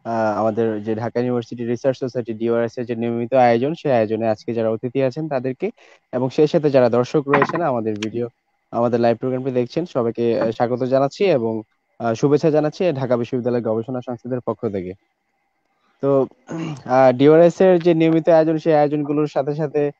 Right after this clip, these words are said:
আহ, পাশাপাশি আপনারা জানেন যে করোনা মহামারী সারা বিশ্বের মতো আমাদের বাংলাদেশেও চলছে। তো এই আমি যে প্রায় করোনা শুরু থেকেই চেষ্টা করেছি নিজেকে, আহ, মানবতার সেবায় নিজেকে একটু বিলিয়ে দিতে বা যতটুকু সম্ভব আমার পক্ষ থেকে আমার,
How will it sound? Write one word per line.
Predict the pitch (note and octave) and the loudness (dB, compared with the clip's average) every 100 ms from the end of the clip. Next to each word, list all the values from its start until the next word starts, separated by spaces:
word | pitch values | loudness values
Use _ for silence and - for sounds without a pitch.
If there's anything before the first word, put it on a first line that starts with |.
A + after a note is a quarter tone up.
| _ _ _ | _ _ _
আহ, | - B2+ | -2 0
পাশাপাশি | A#2+ B2+ C#3+ C#3+ D3 | 2 2 2 0 0
আপনারা | C3 C#3+ | 0 0
জানেন | C3 B2+ C#3 C#3 | 4 2 2 0
যে | C#3 | 0
করোনা | C#3+ C#3 C#3 | 0 0 0
মহামারী | C3+ C3 C#3+ C#3 | 0 0 0 0
সারা | C3+ C#3 C3 | 0 2 2
বিশ্বের | B2 - D3 | 0 -2 -2
মতো | D3+ | 2
আমাদের | C#3+ C3+ C3 | 2 2 2
বাংলাদেশেও | B2 B2+ C3+ C3+ D3 | 2 2 -2 0 0
চলছে। | D#3 D3 C#3 F3 - _ _ - _ _ | 2 0 0 -4 -4 _ _ -20 _ _
তো | C#3 C3 B2+ | 0 2 2
এই | B2 B2+ B2 | 2 2 2
আমি | A2+ A#2+ B2+ C3 A#2+ | 2 2 2 0 2
যে | C#3 C3 - _ _ _ | 2 0 -4 _ _ _
প্রায় | C#3+ C3+ | 4 6
করোনা | C3+ C#3 C#3 D3 | 6 4 4 2
শুরু | - E3+ | 2 0
থেকেই | E3+ F3+ F3 E3+ D#3+ B2+ C3 | 0 -2 0 2 2 0 -2
চেষ্টা | D#3 F3 | 0 0
করেছি | D#3+ E3 F#3 | 0 0 0
নিজেকে, | E3 C#3 C3 C#3 C3 | 0 0 0 2 2
আহ, | A#2+ A2+ A2 G#2+ | 2 0 0 0
মানবতার | G#2+ A2+ A#2+ A#2 B2 | -4 -4 -4 -4 -6
সেবায় | - C3+ C#3 C3+ - | 0 4 4 4 -2
নিজেকে | B2+ A#2+ B2+ A#2 B2+ | -6 -4 -4 -2 -4
একটু | A#2 B2 | -4 -2
বিলিয়ে | B2 B2+ B2+ | 0 2 2
দিতে | C3 C#3+ | 0 0
বা | B2+ A#2+ | 0 0
যতটুকু | B2 B2+ C#3 D3 C#3+ D#3+ - - - | 0 -2 -2 -4 -4 -8 -8 -14 -6
সম্ভব | - E3 E3+ G3 | 2 2 4 6
আমার | F3+ D#3 | 6 6
পক্ষ | D3 D3+ - | 4 0 0
থেকে | D#3 D#3 D3+ | 0 0 2
আমার, | D#3 C3 C3 | 2 4 2